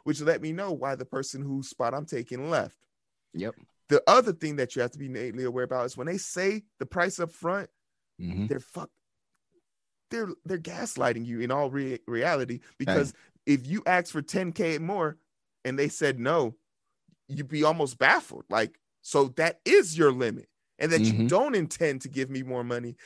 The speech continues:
Speaker 2: Yeah.
Speaker 1: or i-, rate me on my value. You're hoping
Speaker 2: Mm.
Speaker 1: that the money is enough for me
Speaker 2: Yep.
Speaker 1: and that the problems in itself will solve.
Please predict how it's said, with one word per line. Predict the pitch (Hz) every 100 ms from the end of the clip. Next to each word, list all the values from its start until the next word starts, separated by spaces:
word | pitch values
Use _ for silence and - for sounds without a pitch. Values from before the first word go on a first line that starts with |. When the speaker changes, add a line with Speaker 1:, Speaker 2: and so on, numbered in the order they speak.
| -
Speaker 2:
Yeah. | - -
Speaker 1:
or | 165 190 165 143 _ _ _ _ 160
i-, | -
rate | 135 165 160
me | 156
on | 147
my | 135
value. | 143 147 131
You're | 110 180 220
hoping | 180 233 226 170 151
Speaker 2:
Mm. | 98 _
Speaker 1:
that | 135 131
the | 120
money | 139 165 170 143
is | 127
enough | 120 135 147 117
for | -
me | 107 - _ _ _ _ _
Speaker 2:
Yep. | 110
Speaker 1:
and | 123
that | 131 131
the | 127
problems | - 151 147 151 147
in | 131
itself | 127 139 139
will | 120
solve. | - 113 98